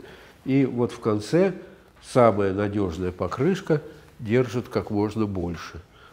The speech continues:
Вот основную залежь. Это вот такое объяснение. И дальше, вот еще тоже очень важно, что если у нас вот здесь и нефть, и газ, то прорвет, уйдет покрышку, что?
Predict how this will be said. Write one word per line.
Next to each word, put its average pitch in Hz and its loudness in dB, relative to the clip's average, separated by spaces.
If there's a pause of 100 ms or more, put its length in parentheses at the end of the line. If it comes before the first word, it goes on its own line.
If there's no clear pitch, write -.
Вот 95 -6
основную 101 0
залежь. 87 -6
Это 143 0
вот 143 0 (500)
такое 127 4
объяснение. 113 2 (380)
И 127 2
дальше, 127 6
вот 95 -4
еще 110 2
тоже 117 6
очень 98 0
важно, 90 -2 (520)
что - -6
если 127 4
у 123 8
нас 117 10
вот 107 0
здесь 113 0 (720)
и 123 4
нефть, 123 4
и 117 -4
газ, 170 4 (1500)
то 131 4
прорвет, 127 6
уйдет 131 6
покрышку, 104 0
что? 95 -2